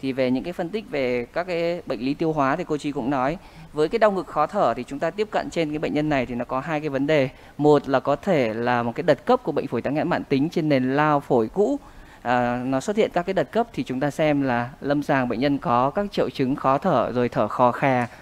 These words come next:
và khám phổi có các ran rít, ran ngáy ở phổi hay không. Vấn đề thứ hai nữa là chúng ta thấy ở bệnh nhân này, à, tôi thấy các bạn cũng có chú ý ở đây là có cái gầy sút cân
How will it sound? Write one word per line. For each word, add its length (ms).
và 100
khám 260
phổi 240
có 180
các 220
ran 240
rít, 160
ran 160
ngáy 160
ở 60
phổi 220
hay 120
không. 220
Vấn 140
đề 100
thứ 180
hai 380
nữa 320
là 400
chúng 200
ta 200
thấy 340
ở 140
bệnh 160
nhân 220
này, 320
à, 260
tôi 100
thấy 120
các 140
bạn 140
cũng 240
có 520
chú 100
ý 180
ở 40
đây 160
là 140
có 160
cái 160
gầy 220
sút 280
cân 260